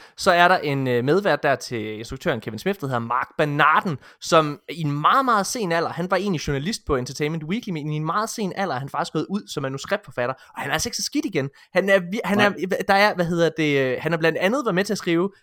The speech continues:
Speaker 1: den, i min optik, meget undervurderet, øh, Masters of the Universe-serie, øh, hvad hedder det, som jeg glæder mig helt meget til at se sidste halvdel af. Øhm,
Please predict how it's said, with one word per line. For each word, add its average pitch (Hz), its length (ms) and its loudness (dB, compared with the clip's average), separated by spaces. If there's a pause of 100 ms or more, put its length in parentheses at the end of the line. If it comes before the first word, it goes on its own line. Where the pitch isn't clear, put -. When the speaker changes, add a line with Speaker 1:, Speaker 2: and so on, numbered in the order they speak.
Speaker 1:
den, 139 280 -2
i 131 60 -4
min 180 220 0
optik, 151 280 -4 (440)
meget 147 440 6 (120)
undervurderet, 143 720 2 (180)
øh, 120 420 0 (340)
Masters 143 400 2
of 127 60 -8
the 139 180 -6
Universe-serie, 123 800 -4 (400)
øh, 127 200 6
hvad 123 100 0
hedder 123 200 2
det, 113 220 -4
som 131 100 -6
jeg 120 80 -2
glæder 135 140 2
mig 139 100 -4
helt 180 180 -2
meget 127 180 -2
til 143 60 -2
at 131 60 -4
se 135 180 -8
sidste 135 260 -8
halvdel 120 360 -4
af. 107 80 -10 (520)
Øhm, 104 440 0